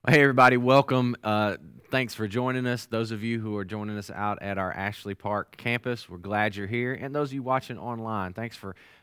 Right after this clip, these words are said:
being here with us. We are in week three of a series that, where we're just basically walking step by step through the life of Jesus. We're looking at some of the most significant moments, significant events that happened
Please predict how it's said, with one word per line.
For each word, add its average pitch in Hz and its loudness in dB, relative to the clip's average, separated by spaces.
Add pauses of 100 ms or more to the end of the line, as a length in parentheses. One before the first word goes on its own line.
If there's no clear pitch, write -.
being 120 -2
here 120 -2
with 113 -2
us. 120 0
We 127 -2
are 123 4
in 107 -4
week 139 -2 (120)
three 151 -2 (540)
of 127 0
a 127 -2
series 143 0
that, 131 0 (200)
where 131 -2
we're 170 0
just 180 -4
basically 170 -2
walking 135 -2
step - -4
by 143 2
step - -4
through 135 -4 (280)
the 104 -4
life 131 2 (220)
of 110 -6
Jesus. 98 -6
We're 104 -6
looking 131 -4
at 113 -4
some 135 -6
of 107 -8
the 107 -6
most 110 -6
significant 143 -6
moments, 135 -4
significant 120 -8
events 120 -6
that - -10
happened 127 -2